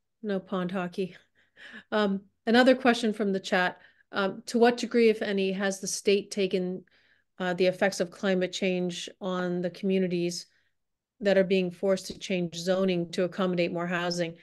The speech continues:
Cape Ann is certainly one of them. I guess, you know, I guess this is a,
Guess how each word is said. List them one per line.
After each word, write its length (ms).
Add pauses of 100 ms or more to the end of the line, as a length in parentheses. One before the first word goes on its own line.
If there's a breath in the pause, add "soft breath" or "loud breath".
(240 soft breath)
Cape 280
Ann 240
is 160
certainly 340
one 200
of 120
them. 200 (340 soft breath)
I 60
guess, 340
you 120
know, 160
I 80
guess 180
this 160
is 120
a, 200